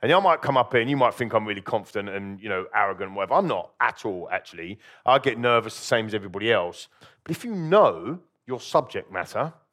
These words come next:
and you're, you know what you're gonna be talking about, and you know before getting on the phone that most of the people you're gonna be talking to have these problems, how would you know that, by the way? Just, just recapping, how would you know that they've got problems?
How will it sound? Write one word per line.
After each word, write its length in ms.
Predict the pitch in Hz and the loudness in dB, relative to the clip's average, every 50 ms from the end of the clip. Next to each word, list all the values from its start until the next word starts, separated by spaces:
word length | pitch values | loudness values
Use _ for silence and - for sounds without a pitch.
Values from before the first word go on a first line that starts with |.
| _ _ _ _ - | _ _ _ _ -2
and 160 | 120 135 143 | -2 0 0
you're, 340 | 151 165 170 170 160 160 160 - | 0 2 2 2 2 0 -4 -10
you 180 | 120 127 156 156 | -10 -6 -4 -4
know 460 | 143 139 143 175 202 170 120 104 104 | -2 2 4 6 6 6 6 4 2
what 260 | 107 113 131 151 135 | -2 -4 -4 -6 -4
you're 80 | 127 127 | -2 -4
gonna 140 | 135 127 | -4 -2
be 80 | 117 120 | -4 -6
talking 280 | - - 147 - 147 117 | -6 -6 -6 -6 -6 -2
about, 240 | 101 101 - - | -2 -2 -2 -4
and 160 | 147 143 139 160 | -8 -10 -8 -8
you 140 | 196 190 | -8 -8
know 720 | 175 156 147 143 151 175 208 202 147 104 - - - 143 165 _ _ _ _ _ _ - | -8 -8 -4 2 4 6 6 6 6 2 -2 -8 -14 -18 -18 _ _ _ _ _ _ -12
before 480 | 127 - - - - 202 220 226 202 | -12 -12 -12 -4 2 6 8 8 8
getting 180 | 160 175 165 160 | 6 4 0 0
on 80 | 147 | -2
the 60 | 135 131 | -2 0
phone 540 | - - 190 151 104 90 90 92 110 139 - _ _ _ _ - | 4 4 4 4 4 0 -4 -10 -12 -12 -14 _ _ _ _ -2
that 100 | - 131 | -2 0
most 540 | 127 127 127 135 151 175 190 185 - - - | 0 0 0 4 4 4 4 2 -4 -8 -8
of 80 | 170 156 | -6 -6
the 60 | 151 | -4
people 280 | - 156 170 151 139 143 | -2 -4 -4 -2 -2 -4
you're 80 | 139 | -4
gonna 120 | 135 139 131 | -4 -4 -6
be 80 | 127 117 | -6 -6
talking 340 | - 156 - - - 110 | -6 -6 -6 -6 -10 -12
to 380 | 90 - 98 90 92 110 131 131 _ _ _ _ _ _ | -12 -10 -10 -8 -6 -8 -8 -10 _ _ _ _ _ _
have 240 | - - 135 127 - | -2 0 0 0 0
these 180 | - 127 113 - | -4 -8 -8 -4
problems, 600 | - - 143 110 90 90 92 117 143 151 - - _ _ _ _ _ | 2 2 2 2 0 -6 -8 -8 -8 -10 -10 -16 _ _ _ _ _
how 180 | - - 202 240 | 0 2 4 4
would 140 | 233 202 - | 2 0 -4
you 80 | 208 | 0
know 160 | 208 214 185 139 | 4 4 4 4
that, 160 | 113 90 80 | 4 0 -2
by 140 | - 90 85 | -2 -4 -2
the 60 | 87 | 0
way? 160 | 104 143 160 - - _ _ _ _ | 0 0 -2 -4 -20 _ _ _ _
Just, 200 | - 120 - - _ _ _ | -16 -16 -16 -16 _ _ _
just 200 | - 113 98 101 | -20 -20 -14 -8
recapping, 460 | 117 120 110 - 127 120 - 147 139 | -8 -6 0 0 0 0 0 -2 -2
how 160 | 143 190 196 | 0 2 2
would 120 | 185 156 170 | 2 0 -2
you 60 | 160 | 0
know 180 | 160 160 147 | 2 4 4
that 100 | 127 120 | 4 2
they've 120 | 117 117 113 | 0 -2 -4
got 140 | 123 107 - | -4 -4 0
problems? 440 | 127 117 98 92 87 85 - - | -2 -2 -2 -4 -14 -16 -20 -20